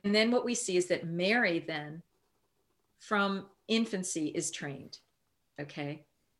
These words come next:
She cannot be, she cannot walk on the floor. You know, her mother takes her in to raise her as an infant in her room. She can never put her feet on the floor. If,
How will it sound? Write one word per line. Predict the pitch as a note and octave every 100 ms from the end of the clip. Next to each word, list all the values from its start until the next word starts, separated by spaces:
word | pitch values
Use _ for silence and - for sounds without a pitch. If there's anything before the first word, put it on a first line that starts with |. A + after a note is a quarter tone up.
| _ _ _ _ _ _ _ _ _ _ -
She | - A3 G#3 G3+ G3+ G3 - _ _ _ _ _ _ _ _ -
cannot | G#3 G3 F#3+ F#3 - - F3
be, | F#3 F3+ F3 -
she | -
cannot | F#3+ G3+ G3 F3+
walk | F3+ F3+
on | E3+
the | E3
floor. | - G#3 G3+ G3+ G3+ G3+ G3+ _
You | E3+
know, | D#3+
her | F3
mother | F3 F3
takes | E3 - F#3+ F#3
her | F#3 E3
in | F3 F3
to | E3+
raise | D#3 E3+ F3
her | F3+
as | E3+
an | E3+
infant | - E3+ - D3
in | D#3+
her | D#3+
room. | D3+ E3+ F3+ F3 F3+ - - - _ _
She | - F3
can | F3 E3+
never | F3+ F#3 F#3+
put | G3+ F3+
her | F3+
feet | - F3+ E3+
on | D#3+
the |
floor. | D3+ - F3 E3+ E3 E3 -
If, | E3+